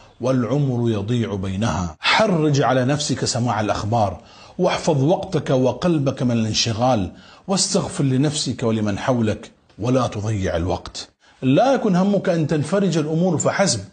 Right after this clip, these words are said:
بل ليكن همك عن ماذا تنكشف الأمور. الغمة ستنكشف إن شاء الله، لكن المهم هي انكشفت عن ماذا؟ هل انكشفت عن عابد مسبح مستغفر واثق بربه،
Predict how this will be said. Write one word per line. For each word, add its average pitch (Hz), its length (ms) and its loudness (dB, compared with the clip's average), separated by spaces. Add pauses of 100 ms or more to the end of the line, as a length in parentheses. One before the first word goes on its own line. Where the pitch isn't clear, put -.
(280)
بل 127 300 2
ليكن 160 540 2
همك 175 400 2
عن 139 300 2
ماذا 202 340 2
تنكشف 131 540 -4
الأمور. 113 480 -2 (340)
الغمة 202 600 2
ستنكشف 196 680 0
إن 151 120 0
شاء 123 240 0
الله، 117 360 2 (260)
لكن 120 400 2
المهم 143 520 2 (280)
هي 143 180 0
انكشفت 156 500 0
عن 135 220 2
ماذا؟ 117 480 0 (400)
هل 160 180 0
انكشفت 160 500 2
عن 139 160 4
عابد 147 440 2
مسبح 139 800 -2
مستغفر 131 680 -2
واثق 147 480 0
بربه، 185 560 2